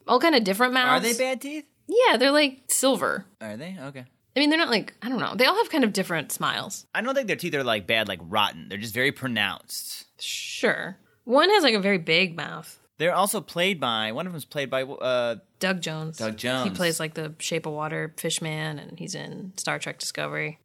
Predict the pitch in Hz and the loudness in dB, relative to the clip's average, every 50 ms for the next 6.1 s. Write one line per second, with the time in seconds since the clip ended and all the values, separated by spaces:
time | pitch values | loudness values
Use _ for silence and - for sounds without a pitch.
0 | _ - 202 101 95 87 65 - _ - 220 220 233 233 233 214 190 185 180 175 | _ -14 -12 -10 -10 -10 -10 -14 _ -2 2 4 6 8 8 8 8 6 4 4
1 | - 190 170 165 143 143 127 117 113 113 - - - 170 175 180 190 - 160 120 | 2 0 0 0 0 0 0 0 -2 -2 -4 -2 0 2 2 2 0 -2 -4 -4
2 | 110 101 98 - 208 _ - - - 147 - - 107 117 127 135 156 151 131 123 | -4 -4 -6 -10 -14 _ -12 -8 -8 -6 -6 -6 -6 -6 -6 -4 -2 -2 -2 0
3 | 107 117 110 117 - - - - - - - 101 113 - - - - - - 98 | 0 0 0 -2 -2 -4 -6 -6 -6 -4 -2 -2 -2 -2 -2 -4 -4 -6 -8 -10
4 | 131 - - - 160 156 - - 104 127 - - 151 - 170 170 170 143 131 123 | -10 -10 -10 -8 -6 -6 -4 -4 -4 -4 -4 -6 -8 -8 -6 -6 -4 -4 -4 -6
5 | - 185 - - - - 175 131 95 92 202 - - - - - - - 101 92 | -8 -8 -4 -4 0 2 2 4 4 2 0 -2 -2 -8 -10 -12 -10 -8 -6 -6
6 | - | -6